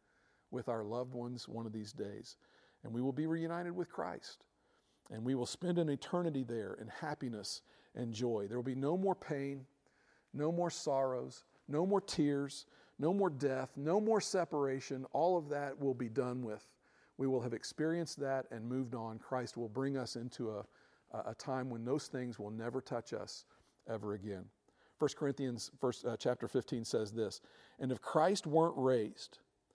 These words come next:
then all you're doing is wandering about in the dark, as lost as ever. It's even worse for those who died hoping in Christ and resurrection, because they're already in their graves. If all we get out of Christ is a little inspiration for a few short years,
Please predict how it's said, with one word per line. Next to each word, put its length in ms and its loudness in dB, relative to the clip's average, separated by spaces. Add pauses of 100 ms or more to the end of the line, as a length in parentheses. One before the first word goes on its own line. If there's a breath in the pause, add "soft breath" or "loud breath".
(280 soft breath)
then 180 2
all 280 6
you're 160 8
doing 480 4
is 120 -2
wandering 520 4
about 420 2
in 100 0
the 80 -2
dark, 420 2 (200 loud breath)
as 180 0
lost 480 2
as 240 -2
ever. 280 -4 (960 soft breath)
It's 160 2
even 300 6
worse 260 6
for 160 2
those 300 4
who 100 2
died 300 2
hoping 400 0
in 100 -4
Christ 520 0 (520 soft breath)
and 160 -4
resurrection, 680 2
because 360 2
they're 220 6
already 560 10
in 160 2
their 140 6
graves. 640 0 (460 soft breath)
If 160 6
all 260 10
we 160 6
get 300 6
out 160 8
of 100 0
Christ 560 2
is 160 2
a 80 2
little 340 8
inspiration 720 6
for 200 4
a 60 2
few 280 -2
short 380 4
years, 460 2